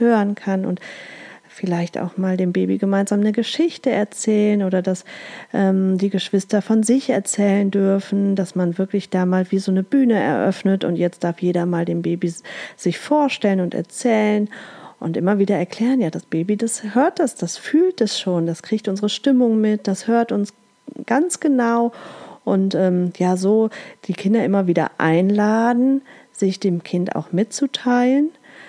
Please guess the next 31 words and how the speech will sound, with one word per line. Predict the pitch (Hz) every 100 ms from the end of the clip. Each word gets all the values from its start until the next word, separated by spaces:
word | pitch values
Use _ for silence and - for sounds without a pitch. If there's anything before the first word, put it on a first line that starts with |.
| - - _ _ _ _ _
Und | 214 220 254 320 359 -
im | 190
Gegenzug | 190 208 240 - - 233
wir | 202 180 208 214 247 262 277
als | - 190
Erwachsene | 127 160 170 214 - 240 240 240 240 - - - -
dann | 180 220
aber | 214 196 78 180
auch | 196 214
dem | 208 165 165
Baby | 170 196 214 208
von | - 185 220
den | 233
Geschwisterkindern | 202 - 285 - 254 - 165 160 156
erzählen, | - - - 160 156
aus | 165
unserer | 240 302 185
Perspektive, | - 151 143 - 170 - - 143 - -
dass | 165 -
wir | 156
sagen | 160 - 90 175 170
eben, | 180 175 175 - - - -
da, | - - -
da | 180 165 -
erwartet | - 196 196 196 202 202 196
dich | 185
eine | 190 208
ganz | - 226 226 254 262 - -
tolle | - - 233 233
große | - 233 226 226
Schwester, | - 196 220 - - 190